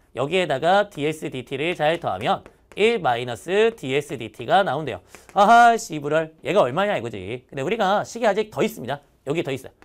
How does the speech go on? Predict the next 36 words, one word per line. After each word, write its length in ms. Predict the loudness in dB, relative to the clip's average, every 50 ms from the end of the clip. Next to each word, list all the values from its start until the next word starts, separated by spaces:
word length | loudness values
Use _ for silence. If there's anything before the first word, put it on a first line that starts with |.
| _ _ _ -20 -20 _ 4
자, 200 | 6 8 8 8
여기도 220 | 6 4 4 6
마찬가지야. 760 | 4 4 4 2 2 2 2 2 2 2 2 2 2 2 2 2
자, 140 | 0 0 0
우리 180 | 0 -2 -2
T에다가 400 | 0 2 4 4 6 4 4 2 0
이 120 | -2 -4
넣으면은, 400 | -2 -2 -2 -2 -4 -6 -8 -10 _ -8
S에다가 640 | -8 -6 -2 -2 0 2 2 4 4 4 4 4 2
영 160 | -2 -4 -4
넣으면은 540 | -4 -4 -4 -4 -6 -6 -4 -4 -6 -6 -10 _ _ _ _ -2
일 160 | 0 2 4
더하기 240 | 4 4 4 4 2
일이니까 460 | -2 -2 -4 -4 -2 -2 -2 -2 -6 _ _ _ _ _
이 380 | -6 -4 -2 -2 -2 -2 -4 -6
디에스, 680 | -10 -8 -6 -4 -4 -6 -8 -10 -8 -6 -4 -4 -4 -4
디티가 640 | -8 -12 -12 -12 -10 -4 0 4 4 4 2 0 -4 _
됩니다. 320 | -12 -10 -10 -10 -10 -12 -14 _ _ _ _
자, 120 | 0 2 4
그럼 120 | 4 6
이 100 | 8 8
아이를 280 | 8 10 10 8 6 6
어디다가 340 | 4 2 4 4 6 6 4
넣을 140 | 4 2 0
수 140 | -2 -4 -6
있는 200 | -6 -6 -6 -2
거야? 280 | 0 2 2 0 0 -4 -10
여기다 220 | -8 -4 -2 -2 -2
넣을 140 | -2 -4 -6
수 100 | -8 -12
있죠, 180 | -12 -10 -12 -8
그죠? 300 | -2 -2 -2 -2 -2 -6 _ -20 -20 _
사 460 | -8 -2 2 4 6 6 4 2 0 _ _ _ _
디에스, 760 | -12 -8 -6 -4 -4 -4 -4 -6 -4 0 2 2 2 2 -2 -6
디티가 680 | -14 -14 -14 -14 -14 -6 0 2 4 4 4 4 0
되겠네요. 320 | -4 -6 -6 -6 -6 -8